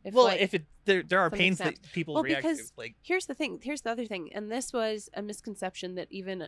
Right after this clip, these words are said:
Speaker 1: a coworker who I'm fairly close to had,
Speaker 2: Right.
Speaker 1: which was one day I dislocated my finger
Speaker 2: Mm-hmm.
Speaker 1: or my hand or something. I
Speaker 2: Oh, I know,
Speaker 1: dislocated
Speaker 2: I know the story, yeah.
Speaker 1: something trying to get out of the room.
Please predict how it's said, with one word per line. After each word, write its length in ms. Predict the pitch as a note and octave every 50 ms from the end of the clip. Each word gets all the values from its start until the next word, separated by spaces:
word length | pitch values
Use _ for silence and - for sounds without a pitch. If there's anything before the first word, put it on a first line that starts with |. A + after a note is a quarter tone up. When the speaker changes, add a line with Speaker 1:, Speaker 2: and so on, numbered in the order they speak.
| -
Speaker 1:
a 80 | - F#3
coworker 520 | - - - F#3+ F3+ F3+ F3 - F#3 F3+
who 160 | F3 F3 F3+ F3+
I'm 120 | F3 F3
fairly 320 | - F#3+ G#3 G#3 F3+ E3
close 380 | E3+ - - F#3 F#3+ F#3+ - -
to 140 | - - -
had, 400 | F3+ - F#3 E3+ - G2 G2 - _ _ -
Speaker 2:
Right. 300 | C#3+ C3 A#2+ B2+ D3 A#3+ -
Speaker 1:
which 240 | G3+ G3+ F#3+ - -
was 500 | G3 F#3 F#3 F3 F3 F3+ F3 - - - - - - - - - - - - -
one 220 | G3+ G#3+ A3+ A#3+
day 180 | A3+ A3+ G#3+ G3+
I 160 | F#3 F3 F3
dislocated 760 | F3 - G3+ F#3+ - - F#3 F3 - G3 F3+ F3 F3+ E3+ E3+ - _ _ -
my 280 | F#3+ F#3+ F3+ F#3 F3 - - - - - _ _ _ _ _ _ _ _
finger 520 | - - - F3+ F#3 F#3 A#3+ C4+ D4+ E4+ - _ _ _ _ -
Speaker 2:
Mm-hmm. 220 | C#3+ C#3+ C3 A#2+ B2 C3+ -
Speaker 1:
or 80 | F#3+
my 200 | F#3+ F3+ F3 F3+ G3+ _ _ _
hand 340 | G3 F#3 G3 G3 F#3+ G3 A3
or 80 | G#3 F3
something. 380 | - - A#3 G#3+ F#3+ - F#3
I 20 | D4+
Speaker 2:
Oh, 60 | -
I 20 |
know, 220 | E3+ E3+ D#3+ A3 E4
Speaker 1:
dislocated 200 | - D#4 B3+ -
Speaker 2:
I 60 | C3+
know 140 | C3 A#2 G#2+
the 100 | - -
story, 240 | - B3 B3 A3 A3
yeah. 60 | F#3+
Speaker 1:
something 380 | - A3+ - - - G3 F#3+ F#3 - - - - - -
trying 180 | - A#3+ A3+
to 60 | A3+ A3
get 120 | G#3+ G3+
out 160 | F#3+ F#3+ F#3
of 100 | F#3 F3 -
the 100 | F3+ D#3
room. 340 | F3+ F3+ F3 E3 E3+ E3+